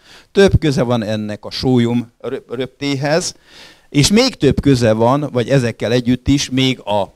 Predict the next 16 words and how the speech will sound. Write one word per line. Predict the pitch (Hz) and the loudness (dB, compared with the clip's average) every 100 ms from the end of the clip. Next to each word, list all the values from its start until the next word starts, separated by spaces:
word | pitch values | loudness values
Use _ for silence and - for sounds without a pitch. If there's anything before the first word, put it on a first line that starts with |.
| - | -12
tulipánhoz, | 120 113 - 117 139 143 139 | -6 -4 -2 0 2 2 2
ami | 120 107 | 0 -2
szintén | 110 110 - 107 | -4 -6 -4 -4
ez | 101 | -2
a | 92 | -4
hármas | 98 202 - - 107 113 - | 0 0 -2 -6 -6 -6 -4
osztatot | 127 117 131 123 135 131 | -6 -6 -4 0 0 2
jelzi, | 131 139 135 156 | 2 2 2 -6
tehát | - 107 117 | -8 -10 -8
ugye | 104 113 | -2 0
ez | 104 | 0
egy | 110 117 | 0 -4
ikonog-, | 120 120 104 101 87 | -4 -4 -2 -4 -6
nog-, | 110 104 98 101 - | -2 -2 -2 -6 -4
ikonológiai, | 120 123 135 117 110 107 101 110 104 104 | -4 0 2 4 4 4 2 0 -2 -4
ikono-, | 107 120 110 | -8 -14 -16